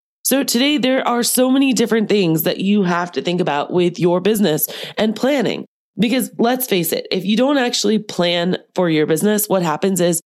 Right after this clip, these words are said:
you start becoming very reactionary. So you just start reacting to things happen. Something comes, there's a crisis, you're reacting.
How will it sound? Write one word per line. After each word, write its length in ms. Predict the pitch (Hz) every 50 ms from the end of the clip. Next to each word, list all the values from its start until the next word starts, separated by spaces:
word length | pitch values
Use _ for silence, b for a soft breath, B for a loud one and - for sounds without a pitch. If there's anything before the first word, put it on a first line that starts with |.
| _ _ _ _ _ -
you 140 | 185 233 226
start 200 | - - 262 262
becoming 360 | 240 277 226 240 233 220 196
very 280 | 180 190 185 175 170 165
reactionary. 1000 | 156 165 156 156 151 131 160 160 - - - 147 135 120 90 82 60 - - - _ _ _ _ _ -
So 120 | - 226
you 160 | 233 226 226
just 160 | 202 254 247 262
start 200 | 262 254 220 170
reacting 640 | 220 240 220 214 196 196 202 202 - 208 196 175
to 80 | 190 185
things 300 | - 180 165 170 165 -
happen. 380 | 156 156 156 - 117 107 -
Something 340 | - 202 190 170 214 208 214
comes, 360 | 208 185 202 190 196 202 196 B B B B B B
there's 220 | B 220 240 208 226
a 60 | 220
crisis, 540 | 226 - 220 220 214 214 185 - - - -
you're 180 | - 185 190 185
reacting. 640 | 175 170 160 143 135 131 - - - 107 - -